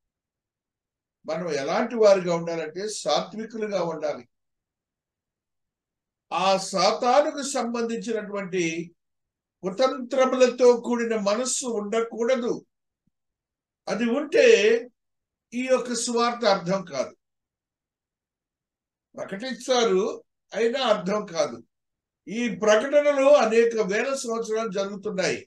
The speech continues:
అనేక వేల సంవత్సరాల నుంచి భూమి మీద ఉన్నటువంటి ప్రతి మనుష్యునికి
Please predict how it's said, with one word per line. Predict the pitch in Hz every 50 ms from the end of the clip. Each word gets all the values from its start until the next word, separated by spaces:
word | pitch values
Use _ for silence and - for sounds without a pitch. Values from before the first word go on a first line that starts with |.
| _ _ _ _ _ _ _ _ _ _ _ _ _ _ _ _ _ _ _ _ _ _ _ _ _ _ _ _ _ _ _ _ _ - - 156
అనేక | 180 208 247 262 277 285 - 269 262 233 190 190
వేల | 208 254 294 294 - -
సంవత్సరాల | 285 247 240 226 226 233 226 208 202 190
నుంచి | 180 175 185 202 208 233 285 - - _ _ _ _ _ _ - - -
భూమి | 180 240 285 294 294 294 277 269
మీద | 254 240 208 226 226
ఉన్నటువంటి | 220 214 214 196 190 214 208 196 180 170
ప్రతి | 190 196 190 185 208 196 180 170
మనుష్యునికి | 185 202 240 240 - - 262 247 233 220 185 - 196 170